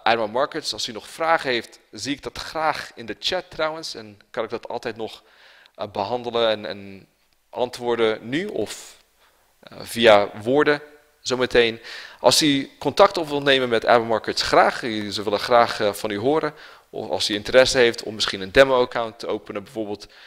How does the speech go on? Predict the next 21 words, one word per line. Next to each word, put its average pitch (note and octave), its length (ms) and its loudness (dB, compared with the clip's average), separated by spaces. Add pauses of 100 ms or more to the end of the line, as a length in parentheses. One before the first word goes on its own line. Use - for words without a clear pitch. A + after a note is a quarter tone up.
(160)
U A2+ 100 -14
kunt - 400 -8 (400)
hen A2 240 -12
bereiken G#2+ 400 2
via F#2+ 160 -4
telefoon, C#3+ 540 -4
e-mail, B2 360 -6
Facebook, A2+ 440 -4
Twitter, G2 500 -6
YouTube G#2+ 420 -12 (480)
of D3 180 -4
de A#2 80 -6
website A#2+ 420 4
uiteraard. G#2 560 -2 (800)
En, A2 300 2
eh, G#2+ 260 2 (600)
nou, C#3 140 6
ik B2 60 2
hoop D#3+ 160 2
dat D3 100 2
het - 320 -6